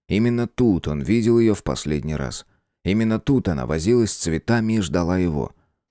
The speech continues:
Он нечасто приходил, лазил тут нерегулярно, но стоило ему преодолеть стену, она всегда была тут. Всегда ждала его и ухаживала за своим садом.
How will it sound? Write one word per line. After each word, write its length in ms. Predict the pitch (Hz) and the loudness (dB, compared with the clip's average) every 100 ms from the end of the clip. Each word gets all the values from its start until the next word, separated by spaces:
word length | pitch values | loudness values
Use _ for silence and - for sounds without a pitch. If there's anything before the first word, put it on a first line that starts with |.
| _ | _
Он 180 | - 131 | -4 0
нечасто 440 | 123 - 131 - - | 0 0 -2 -2 -6
приходил, 680 | 71 - 69 65 62 85 _ - | -6 -4 -4 -4 -8 -12 _ -4
лазил 380 | 120 143 98 90 | 0 2 2 0
тут 240 | - 76 | 0 -4
нерегулярно, 640 | 76 76 95 113 113 69 - _ _ - | -2 0 2 2 0 -6 -10 _ _ -6
но 160 | 92 101 | -4 -2
стоило 380 | - 147 123 | 0 2 4
ему 340 | 123 117 135 139 | 2 2 0 0
преодолеть 480 | 95 82 101 113 - | 0 2 2 0 -2
стену, 500 | - - 135 101 80 | -8 -2 0 0 -2
она 160 | 78 | -4
всегда 420 | - - 67 110 | -6 -6 -4 -2
была 220 | 95 107 110 | -2 -2 -4
тут. 380 | - - - _ _ _ _ _ | -6 -10 -12 _ _ _ _ _
Всегда 340 | - 113 107 110 | -2 0 2 2
ждала 360 | 90 82 98 98 | 0 0 0 0
его 240 | 80 73 | 0 0
и 40 | |
ухаживала 640 | 65 - 101 104 82 76 76 | -2 -2 -2 -2 -2 -2 -2
за 120 | 76 | -4
своим 320 | - 67 67 | -4 -4 -4
садом. 460 | - 85 62 57 | -4 -4 -4 -8